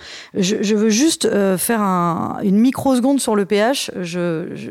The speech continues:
je m'arrêterai là parce que sinon je vais barber tout le monde. Mais le P H des sols, euh, va de quatre, euh, et demi à neuf sur ces terroirs. On ne peut pas avoir ça avec des, des traitements phytosanitaires. Et si on n'a pas ces P H là,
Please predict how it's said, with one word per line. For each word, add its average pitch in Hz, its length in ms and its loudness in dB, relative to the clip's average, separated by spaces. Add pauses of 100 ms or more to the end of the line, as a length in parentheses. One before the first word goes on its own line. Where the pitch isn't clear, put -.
je 170 140 -6
m'arrêterai 196 440 -2
là 214 140 2
parce 180 200 -2
que 185 80 -2
sinon 196 200 -2
je 190 80 -2
vais 180 100 0
barber 175 260 -2
tout 226 100 -4
le 214 80 -2
monde. 254 140 -2 (400)
Mais 196 100 2
le 190 140 2
P 240 160 -2
H 240 200 2
des 196 120 -2
sols, 233 400 -2 (180)
euh, 180 340 0
va 196 220 -2
de 202 140 0
quatre, - 480 -4
euh, 185 220 0
et 202 100 0
demi 208 240 0
à 196 100 -2
neuf 202 480 -4
sur - 220 -8
ces 202 120 -2
terroirs. 185 480 -2 (800)
On 240 120 2
ne 254 100 4
peut 254 160 0
pas 262 240 0
avoir 196 240 -2
ça - 180 -2
avec 185 200 -2
des, 190 100 -4 (100)
des 175 200 -4
traitements 185 320 -4
phytosanitaires. 175 880 -4
Et 196 140 0
si 285 480 -2
on 202 100 -4
n'a 196 160 -2
pas 202 240 -4
ces 175 200 -10
P - 120 -4
H 175 240 -4
là, 240 300 -2